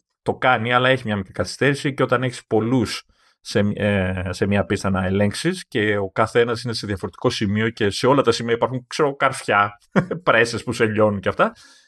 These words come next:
είναι λίγο απίθανο να, να, να καταφέρεις εύκολα τουλάχιστον να, να, να τους σώσεις όλους. Ε, έχει, ε,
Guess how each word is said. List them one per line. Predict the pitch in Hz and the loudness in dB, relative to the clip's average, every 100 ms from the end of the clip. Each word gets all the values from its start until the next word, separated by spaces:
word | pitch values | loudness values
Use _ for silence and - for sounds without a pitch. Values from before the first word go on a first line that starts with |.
| - | -10
είναι | 156 | -6
λίγο | 156 156 151 143 139 131 135 - - | -6 -2 0 0 0 2 2 0 -4
απίθανο | - - - 151 - 110 110 | 0 -2 0 -2 2 2 2
να, | 101 101 - | 2 0 -4
να, | 101 98 - | -4 -4 -4
να | 107 | -4
καταφέρεις | 110 110 95 - 110 92 85 - _ _ _ _ _ - | -2 0 -2 2 2 2 -4 -12 _ _ _ _ _ -2
εύκολα | 113 120 104 92 | 0 2 2 0
τουλάχιστον | 95 95 101 | 2 0 0
να, | 98 98 101 | 0 0 -2
να, | 98 95 98 - - - - - _ _ - - | -2 -2 -2 -6 -14 -16 -20 -20 _ _ -20 -4
να | - | -4
τους | - | -2
σώσεις | - 104 104 - | 0 0 0 2
όλους. | 104 92 87 - _ - - - _ - | 2 2 -2 -10 _ -20 -20 -20 _ 0
Ε, | 117 117 117 113 113 110 110 107 110 107 - - - | 4 6 6 4 2 0 -4 -4 -6 -6 -10 -16 -6
έχει, | - 151 185 185 170 - | 2 4 4 0 -10 -10
ε, | - | -10